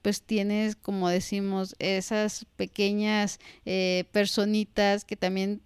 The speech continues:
de alguna manera p-, en todo observan, los niños la verdad es que son súper inteligentes y todo observan, entonces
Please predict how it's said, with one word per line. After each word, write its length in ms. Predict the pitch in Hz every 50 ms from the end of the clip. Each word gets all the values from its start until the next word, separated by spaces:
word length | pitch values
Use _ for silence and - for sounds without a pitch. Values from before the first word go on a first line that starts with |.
| _ -
de 100 | - 208
alguna 260 | 208 202 202 208 208 214
manera 420 | 220 214 208 196 190 202 214 -
p-, 140 | - - - - _ _ - -
en 180 | 208 202 196
todo 320 | - - 247 294 349 339 302
observan, 640 | 262 - - 190 185 180 185 185 196 208 240 233
los 180 | 196 185 196 180
niños 260 | 196 208 214 214 214
la 80 | 208
verdad 140 | 190 185 180
es 80 | 196 -
que 80 | -
son 160 | 214 - 208 214
súper 400 | - - 233 220 - - 214 208
inteligentes 720 | 208 208 - 202 185 180 196 - 196 196 190 202 208 208
y 80 | 202
todo 200 | - - 190 196
observan, 540 | 202 202 - 220 196 190 196 202 196 208 233 - - - -
entonces 320 | - - 220 226 247 247